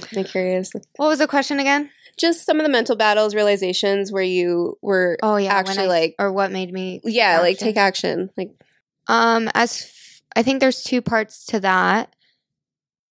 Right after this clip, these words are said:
Speaker 2: I knew from a very young age that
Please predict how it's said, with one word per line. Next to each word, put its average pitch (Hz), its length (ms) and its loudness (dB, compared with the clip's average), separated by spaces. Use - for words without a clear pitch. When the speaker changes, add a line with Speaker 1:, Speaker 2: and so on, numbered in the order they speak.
Speaker 2:
I 202 1080 2
knew 220 400 2
from 208 580 -2
a 196 80 0
very 196 340 0
young 190 400 0
age 185 560 -2
that 175 600 -2